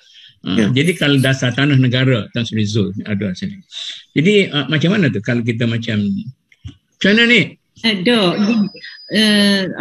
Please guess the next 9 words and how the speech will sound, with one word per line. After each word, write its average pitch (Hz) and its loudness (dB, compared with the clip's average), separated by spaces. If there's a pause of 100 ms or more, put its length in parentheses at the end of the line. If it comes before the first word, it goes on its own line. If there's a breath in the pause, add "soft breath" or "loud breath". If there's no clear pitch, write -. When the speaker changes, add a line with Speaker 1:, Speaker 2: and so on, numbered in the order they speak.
(180)
Speaker 3:
tadi, 175 2
uh, 165 0
Nik 170 -2
Nok 156 -4
Oyak 180 0
tadi 160 -2
pasal 165 0
surah, 165 0
uh, 151 -2